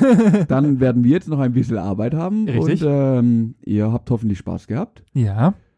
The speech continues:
Speaker 1: wir hoffen
Speaker 2: Also,
Speaker 1: es mal.
Speaker 2: ich hab Spaß gehabt.
Speaker 1: Ich hatte auf jeden Fall auch Spaß. Es war mal wieder, es, ich war aufgeregt wie ein kleines Kind. Davor muss ich
Speaker 2: Übel.
Speaker 1: sagen, ich,
Speaker 2: Du,
Speaker 1: ich hab
Speaker 2: du bist wieder rumgelaufen wie so ein vierzehnjähriger, der das erste Mal eine Titte gesehen hat.
Speaker 1: <laughs> Ja,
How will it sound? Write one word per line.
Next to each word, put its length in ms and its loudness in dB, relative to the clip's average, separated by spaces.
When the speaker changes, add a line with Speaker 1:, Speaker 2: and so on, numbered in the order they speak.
Speaker 1:
wir 120 0
hoffen 200 0
Speaker 2:
Also, 120 2
Speaker 1:
es 40 -4
mal. 0 -
Speaker 2:
ich 200 -4
hab 140 -8
Spaß 320 -6
gehabt. 320 -8
Speaker 1:
Ich 160 -2
hatte 120 -2
auf 80 -4
jeden 80 0
Fall 100 -4
auch 40 -10
Spaß. 140 -6
Es 80 -8
war 100 2
mal 100 0
wieder, 240 2
es, 160 -10
ich 180 -10
war 220 0
aufgeregt 360 -2
wie 80 -4
ein 40 -2
kleines 280 -2
Kind. 260 -8
Davor 320 2
muss 140 0
ich 40 0
Speaker 2:
Übel. 100 0
Speaker 1:
sagen, 260 0
ich, 160 -6
Speaker 2:
Du, 100 0
Speaker 1:
ich 80 2
hab 80 -6
Speaker 2:
du 100 -8
bist 180 -2
wieder 120 0
rumgelaufen 500 -2
wie 80 2
so 100 -2
ein 140 -2
vierzehnjähriger, 760 -2
der 100 0
das 100 -8
erste 220 -4
Mal 340 -2
eine 180 0
Titte 260 -4
gesehen 340 -2
hat. 100 -6
Speaker 1:
<laughs> 520 2
Ja, 400 0